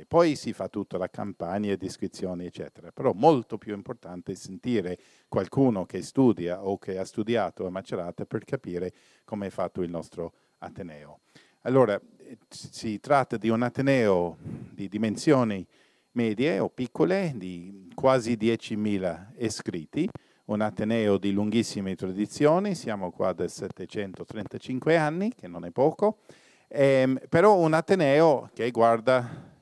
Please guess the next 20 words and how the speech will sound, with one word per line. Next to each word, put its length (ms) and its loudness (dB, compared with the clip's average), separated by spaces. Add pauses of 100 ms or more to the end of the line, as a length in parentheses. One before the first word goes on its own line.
(160)
giustamente 760 2
verso 600 2
il 140 -4
futuro 680 -6 (380)
e 120 2
guarda 360 8
verso 380 4
il, 100 0 (500)
il 180 4
futuro 680 4 (320)
pensando 640 2
di, 440 0 (460)
eh, 320 -10
lavorare 500 4
in 140 -2
due 240 6
sensi 460 -2
impossi-, 540 -4
impo-, 320 0
importanti. 960 -4